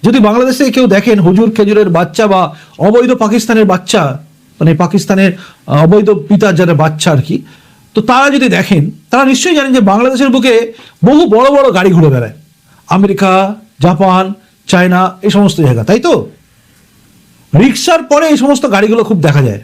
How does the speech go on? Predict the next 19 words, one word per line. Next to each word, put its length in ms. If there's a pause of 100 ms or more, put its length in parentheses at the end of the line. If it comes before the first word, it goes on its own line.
(160)
দামি 180
দামি 200
গাড়ি। 180 (1080)
মজার 260
ব্যাপার 220
হচ্ছে 160
এই 80
সেই 120
দামি 320
দামি 220
গাড়িগুলো 340
তারা 160
তো 100
কেনে, 280
কিন্তু 200
যার 200 (120)
অটো 320
পার্টস 460
যেগুলো 400